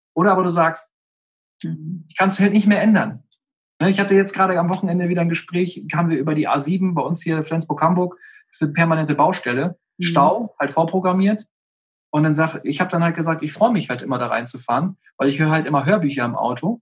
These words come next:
Speaker 2: Ja, brauchst noch was
Speaker 1: Ich
Speaker 2: länger, bis du zu Hause bist.
Speaker 1: Denk ich mir so, „Geil, könnt auch hier noch ein bisschen länger im Stau stehen, <laughs> kann ich das Kapitel noch mal zu Ende hören.“ Also, weißt du, du
Speaker 2: Mhm.
Speaker 1: veränderst einfach deinen Fokus und sagst dir, „Hey, ich kann, was soll ich jetzt ändern? Soll ich jetzt nach vorne an den Stau, an den Stauanfang gehen und sagen,
Speaker 2: Ja.
Speaker 1: hey, könnt ihr mal bitte den Verkehrsunfall hier beseitigen oder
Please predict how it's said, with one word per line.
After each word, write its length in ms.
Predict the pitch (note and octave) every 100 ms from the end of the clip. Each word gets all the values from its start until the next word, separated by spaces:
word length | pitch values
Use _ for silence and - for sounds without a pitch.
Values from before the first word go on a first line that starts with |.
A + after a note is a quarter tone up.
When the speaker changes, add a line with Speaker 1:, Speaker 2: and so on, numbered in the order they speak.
| _
Speaker 2:
Ja, 200 | F3+ F3
brauchst 520 | E3+ E3+ E3 F3+ F3+ G3+
noch 100 | F#3
was 160 | G3
Speaker 1:
Ich 40 | G3
Speaker 2:
länger, 240 | A#3 G#3+
bis 120 | E3+
du 100 | G3
zu 200 | E3+ G3
Hause 360 | G3 G#3+ G#3 G3+
bist. 520 | A3 A#3+ A#3+ - -
Speaker 1:
Denk 140 | G3+ F3+
ich 120 | F#3+
mir 140 | F#3+
so, 200 | E3+ D#3
„Geil, 280 | D#3+ A#3 F3
könnt 200 | - F3
auch 120 | D#3+
hier 100 | G3
noch 80 | G3+
ein 60 | G3
bisschen 180 | G3+
länger 140 | B3 G3+
im 60 |
Stau 240 | D3 - D3+
stehen, 280 | - - G3+
<laughs> 40 |
kann 140 | E3
ich 80 | G#3+
das 140 | F#3 F3+
Kapitel 340 | F3 D4+ B3+
noch 160 | D3+ C#3+
mal 120 | C#3
zu 120 | -
Ende 220 | - C3
hören.“ 160 | B2 B2 - -
Also, 300 | D#3+ D#3+ D3+ - -
weißt 200 | F#3 G3+
du, 40 |
du 60 | F3+
Speaker 2:
Mhm. 260 | - -
Speaker 1:
veränderst 360 | E3 F3 A3 -
einfach 180 | F3+ F3+
deinen 160 | E3
Fokus 400 | D3+ A#3 C4 F3+
und 80 | E3
sagst 260 | E3 F3 -
dir, 160 | F3
„Hey, 140 | - F#3
ich 160 | -
kann, 240 | - F#3+ F3
was 120 | E3+
soll 140 | F#3+ F#3+
ich 80 | F#3
jetzt 180 | E3+
ändern? 200 | G#3 G#3+
Soll 120 | D#3+ E3+
ich 60 |
jetzt 180 | F3 -
nach 100 | D#3+
vorne 220 | F#3+ F#3
an 60 | D3+
den 60 |
Stau, 360 | D3+ F#3+ A#3 -
an 100 | -
den 60 | D3
Stauanfang 580 | C#3+ - - - - C#3+
gehen 160 | D3
und 80 | D3
sagen, 200 | C#3+ C#3+
Speaker 2:
Ja. 60 | C#3
Speaker 1:
hey, 120 | F3
könnt 180 | F3+ E3+
ihr 40 |
mal 100 | D#3+
bitte 280 | D3+ D3+ D3+
den 240 | D3+ D3+
Verkehrsunfall 640 | D3 C#3+ A#3+ B3 D3 B2+ B2
hier 120 | C3
beseitigen 480 | B2 A2+ A#2+ C3+ C3+
oder 260 | C3+ C3